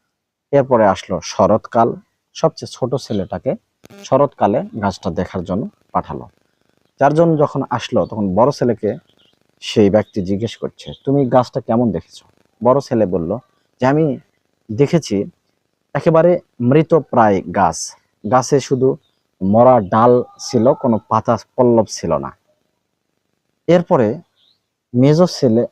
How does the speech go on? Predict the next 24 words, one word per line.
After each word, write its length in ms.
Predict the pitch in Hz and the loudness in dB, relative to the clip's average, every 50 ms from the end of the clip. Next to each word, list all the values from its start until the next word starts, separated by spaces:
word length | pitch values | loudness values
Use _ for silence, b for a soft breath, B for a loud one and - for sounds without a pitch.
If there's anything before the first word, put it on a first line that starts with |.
| _ - | _ -4
আজীব 380 | - 151 151 143 165 156 131 | -2 0 2 4 4 4 4
অবাক 340 | - - 127 160 190 185 170 | 2 -2 0 2 2 2 2
হয়ে 180 | - - 156 139 | 2 2 2 2
বলল, 340 | 120 120 113 110 110 110 131 _ _ _ _ _ - | 2 2 0 0 -2 -4 -8 _ _ _ _ _ -4
"না 160 | 160 175 196 202 | -2 -2 -2 0
তো, 200 | - 196 202 233 _ _ | 0 -2 -4 -4 _ _
আমি 240 | - 131 147 170 190 | -2 2 4 4 4
তো 180 | 185 - 202 185 | 2 2 2 2
যখ-, 380 | 175 190 180 - - - 151 | 4 2 2 2 -2 -4 0
যখন 320 | 143 160 - - 170 147 123 | 0 0 0 0 0 2 2
দেখেছি 460 | 131 135 - 170 - - 117 110 139 - _ _ _ _ _ _ - | 2 0 -2 -4 -8 -4 -4 -4 -4 -6 _ _ _ _ _ _ -4
তখন, 340 | 165 156 - 180 170 143 127 123 _ _ _ _ _ _ - | -4 -2 2 2 2 2 0 -4 _ _ _ _ _ _ 0
আহ, 140 | 147 139 131 | 2 4 6
নতুন 540 | 123 123 147 165 - - 196 185 170 147 | 6 6 4 4 2 4 4 4 4 2
পাতা 480 | 123 _ - - - 160 160 - 156 143 | 0 _ -10 -6 -4 -4 0 2 2 2
গজিয়েছে 640 | 123 117 120 117 110 104 107 98 90 - - 90 82 87 _ _ _ _ _ _ - 98 | 2 2 2 2 2 0 0 -2 -4 -6 -8 -8 -10 -10 _ _ _ _ _ _ -6 -2
গাছে, 460 | - 92 - - 95 82 76 - _ _ _ _ _ _ _ _ _ _ - | -2 -2 -2 -4 -10 -12 -12 -14 _ _ _ _ _ _ _ _ _ _ -8
খুব 140 | - 220 170 - - | -8 -6 -6 -8 -8
চুন-, 260 | - 269 190 190 180 170 | -8 -4 -4 -4 -4 -6
সুন্দর 600 | - - 170 165 160 160 160 160 151 131 113 95 - _ _ _ _ - 107 95 | -4 0 2 4 4 6 6 6 6 4 2 0 -6 _ _ _ _ -10 -4 0
গাছ, 300 | 110 104 95 85 - - | 2 2 2 0 -2 -10
বিশাল 420 | 120 151 160 - - 151 147 135 120 | -10 -8 -4 0 2 2 4 4 2
গাছ, 400 | 107 120 123 120 110 - - _ _ _ _ _ _ _ - | 2 2 2 2 0 -4 -10 _ _ _ _ _ _ _ -2
আহ, 280 | 127 123 117 107 101 | 0 2 2 2 0